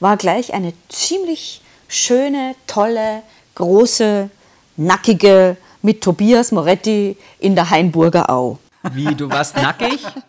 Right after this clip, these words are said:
Speaker 2: in dieser
Speaker 1: Gleich,
Speaker 2: Szene? Oder?
Speaker 1: gleich mal nackig. Ja, ja. Ähm, das war aber halb so romantisch, wie sich's anhört. Äh, weil uns dort bei diesem Nachtdreh zwei, drei Nächte, zwei, drei Nächte haben wir da, glaub ich, gedreht,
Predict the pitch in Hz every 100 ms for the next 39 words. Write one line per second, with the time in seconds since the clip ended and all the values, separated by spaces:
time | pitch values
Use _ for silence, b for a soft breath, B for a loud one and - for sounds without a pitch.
0 | 190 - 202 220 202 208 214 214 208 110
1 | 101 _ _ _ _ 139 151 143 135 -
2 | 180 160 156 156 156 151 143 - B B
3 | 185 202 202 170 160 175 - B B -
4 | 196 208 220 - 294 226 214 262 262 269
5 | 226 214 214 202 254 - 277 220 180 247
6 | 269 220 208 185 - 147 160 214 523 _
7 | _ _ _ - - 190 196 170 190 202
8 | 226 208 - 214 214 - B - 202 214
9 | 226 175 175 - - 196 208 220 - -
10 | - 247 - 208 196 185 - - - -
11 | 160 226 202 160 - - 247 226 214 202
12 | 208 - 185 170 190 240